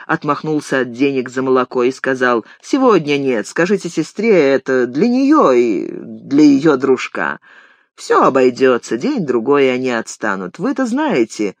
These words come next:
что это за народ». «Да, пришлось познакомиться даже два раза. Я только за вашу сестру боюсь,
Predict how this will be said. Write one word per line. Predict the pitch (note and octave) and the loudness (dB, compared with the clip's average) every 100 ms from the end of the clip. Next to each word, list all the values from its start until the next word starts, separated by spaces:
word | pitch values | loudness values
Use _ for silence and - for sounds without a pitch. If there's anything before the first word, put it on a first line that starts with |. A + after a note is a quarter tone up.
| - | -16
что | - C3 | -6 -2
это | A2+ A2+ A2 | 0 -2 -6
за | A#2 | -6
народ». | A2+ G2+ D2+ - _ - _ _ _ _ _ _ _ _ _ _ _ _ _ | -6 -6 -10 -14 _ -20 _ _ _ _ _ _ _ _ _ _ _ _ _
«Да, | F3+ B3+ C4+ | 0 2 2
пришлось | A#3+ C4 G#3+ G3+ - | 0 -2 0 0 0
познакомиться | F#3+ F3 E3+ E3 C#3+ C3 C3+ | -2 0 0 0 0 -4 -4
даже | C3+ D3 D#3 D3+ D3 C#3 - - | 0 2 2 2 2 -2 -10 -8
два | D3 C3+ C3+ | -2 2 2
раза. | B2 A2 G#2 G#2+ G#2 A2+ _ _ _ _ | 2 0 -2 -4 -6 -8 _ _ _ _
Я | - C#3+ D3+ | -8 0 0
только | D#3 D3+ - D3+ C3+ | 2 0 0 0 2
за | B2+ C#3+ | 0 0
вашу | D3 C#3+ C#3+ | 0 -2 -6
сестру | D3+ - G3+ E3+ | -10 -6 -2 0
боюсь, | B2 A#2+ A2 - | 0 0 0 -4